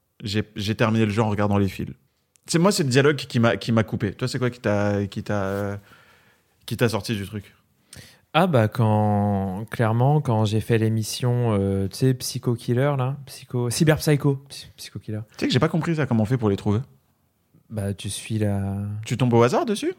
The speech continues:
Speaker 2: Bah non, c'est les quêtes, c'est de-, les quêtes secondaires.
Speaker 1: Parce
Speaker 2: C'est
Speaker 1: que moi,
Speaker 2: les
Speaker 1: je les
Speaker 2: quêtes,
Speaker 1: avais
Speaker 2: euh,
Speaker 1: pas dans mon journal et je tombais dessus par hasard.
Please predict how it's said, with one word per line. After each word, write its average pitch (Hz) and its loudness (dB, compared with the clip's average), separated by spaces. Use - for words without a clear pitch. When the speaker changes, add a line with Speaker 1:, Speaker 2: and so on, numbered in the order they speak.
Speaker 2:
Bah 135 2
non, 330 -2
c'est 110 -4
les 104 0
quêtes, - -6
c'est 104 -10
de-, 101 -6
les 101 -8
quêtes - -12
secondaires. 170 0
Speaker 1:
Parce - -12
Speaker 2:
C'est 107 -4
Speaker 1:
que 131 0
moi, 214 2
Speaker 2:
les 190 2
Speaker 1:
je 127 4
les - -
Speaker 2:
quêtes, 117 8
Speaker 1:
avais 113 6
Speaker 2:
euh, - 0
Speaker 1:
pas 170 6
dans 160 4
mon 120 4
journal 120 2
et 110 4
je - -2
tombais 143 2
dessus 135 0
par 147 0
hasard. 135 -4